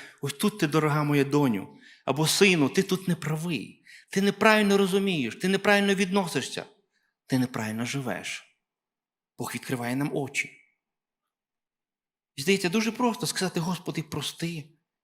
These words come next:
помилуй». Але як інколи важко сказати ці слова.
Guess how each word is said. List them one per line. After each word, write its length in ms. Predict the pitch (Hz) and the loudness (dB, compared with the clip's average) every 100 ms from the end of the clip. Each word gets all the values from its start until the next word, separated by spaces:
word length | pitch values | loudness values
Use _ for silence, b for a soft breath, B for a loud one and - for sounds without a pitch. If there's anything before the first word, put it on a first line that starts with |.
| - | -4
помилуй». 540 | 127 131 156 160 104 - _ _ _ _ _ _ | -2 0 0 -2 -8 -14 _ _ _ _ _ _
Але 140 | - 113 | -10 -6
як 160 | 165 | -4
інколи 360 | 156 151 147 143 | -2 -2 0 0
важко 540 | 131 143 123 110 - | 0 -4 -2 -6 -8
сказати 540 | - - 107 113 123 110 | -10 -4 -2 -2 -4 -8
ці 160 | - | -8
слова. 500 | 92 - 92 90 - | -10 -12 -12 -14 -16